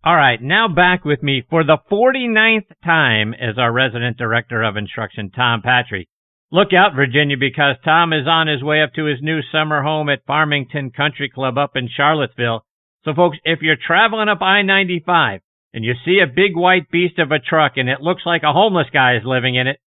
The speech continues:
that's Tom. Flag him down and get a lesson from him at the nearest rest stop, or you could download the V one video app and send Tom videos of your golf swing, and he can help you get dialed in through the app. Please check out his website, tom patry dot com, and subscribe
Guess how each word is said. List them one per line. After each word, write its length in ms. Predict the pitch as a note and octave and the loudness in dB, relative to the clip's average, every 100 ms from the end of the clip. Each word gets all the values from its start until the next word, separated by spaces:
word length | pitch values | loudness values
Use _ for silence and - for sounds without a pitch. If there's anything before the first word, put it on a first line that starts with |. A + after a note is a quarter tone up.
| _ | _
that's 220 | D#3 E3 - | -2 -2 0
Tom. 340 | C#3+ A#2 A2 - _ _ _ | 0 0 0 -6 _ _ _
Flag 220 | D3+ G3+ G#3+ | 2 4 4
him 120 | F#3+ | 2
down 240 | G3+ G3+ | 2 2
and 100 | F#3 | 0
get 120 | F3+ | 0
a 60 | F3 | 0
lesson 360 | F3+ F#3 F#3 D3 | 2 0 -2 -2
from 180 | E3 | -2
him 140 | E3 D#3 | 0 0
at 160 | D#3 | 0
the 80 | D#3 | 0
nearest 360 | D3+ D#3 C#3+ A#2+ | 0 0 0 -2
rest 260 | C#3 D3 | -2 -2
stop, 280 | - A2 A#2 | -2 -2 -2
or 140 | B2+ A#2+ | -2 -4
you 140 | C3+ | -4
could 240 | B2 C3 A2+ | -4 -6 0
download 440 | C3+ C#3+ C#3+ C3 | -2 0 -4 -2
the 100 | C3 | -6
V 200 | A2+ D3+ | -4 -6
one 300 | C#3+ C#3+ B2 | -2 -4 -2
video 280 | E3 D#3 G#2+ | -2 0 0
app 220 | G#2+ C3 _ _ _ | 0 -2 _ _ _
and 120 | C3 G#2+ | -14 -4
send 220 | C#3+ B2 | -4 -2
Tom 260 | C#3+ C3+ C3 | 0 0 -2
videos 460 | C3+ C3+ C3+ A#2+ | -2 -2 -2 -2
of 80 | C3 | -4
your 100 | B2 A#2+ | -4 -2
golf 260 | C3 B2+ B2 | 0 0 -2
swing, 200 | C3+ C3 | -8 -6
and 60 | |
he 80 | A#2 | -8
can 100 | A#2+ | -6
help 200 | A#2+ B2+ | -4 -4
you 120 | B2 A#2+ | -6 -8
get 200 | B2 B2+ | -8 -2
dialed 340 | B2 B2 A#2+ | 0 0 0
in 200 | B2 A#2 | -4 -6
through 240 | B2+ B2 | -8 -8
the 160 | A2 G#2+ | -6 -2
app. 220 | A#2 D3+ _ _ _ _ _ | -2 -2 _ _ _ _ _
Please 160 | F3 F3 | -2 0
check 180 | G3+ F3+ | 2 2
out 100 | F3+ | 4
his 160 | F3 C#3+ | 2 0
website, 480 | D#3+ F3 - G#3 G3+ | -2 -2 -2 -4 -2
tom 220 | B2 A#2 | -2 0
patry 400 | B2+ B2 B2+ B2+ | 0 0 -2 -2
dot 200 | B2+ B2 | 0 0
com, 240 | C3+ C3+ D#3+ | 0 -2 -2
and 100 | C3 | -8
subscribe 480 | A#2+ G2+ - A#2 A2+ | -10 -10 -4 0 -2